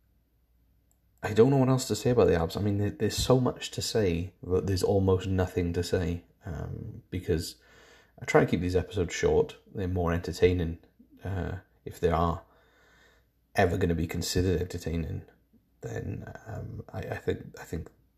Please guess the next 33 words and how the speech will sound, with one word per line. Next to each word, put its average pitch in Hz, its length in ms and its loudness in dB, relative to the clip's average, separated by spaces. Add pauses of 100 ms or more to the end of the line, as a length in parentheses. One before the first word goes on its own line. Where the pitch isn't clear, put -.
(160)
the, 104 260 -6
the, 117 320 -6
the 95 220 -2
less 98 800 0 (260)
that - 120 -8
you 87 200 -2
hear 80 360 2
of 87 80 0
me, 85 140 0
the 87 120 -2
better, 98 500 -2 (200)
and, 98 300 -8
and 82 240 -6
that 85 140 -2
will, 82 280 -2 (840)
um, - 480 -8
certainly 95 500 0
not 90 300 -4
be 87 160 0
a, 78 100 -2
a - 60 -8
format 87 560 0
that - 180 -4
will 90 160 0
stretch - 640 -2
for - 320 -2
half 87 240 -2
an 85 80 0
hour 82 260 2
or 82 80 0
so. 87 360 -4
You, 85 140 -2
you, 82 360 -4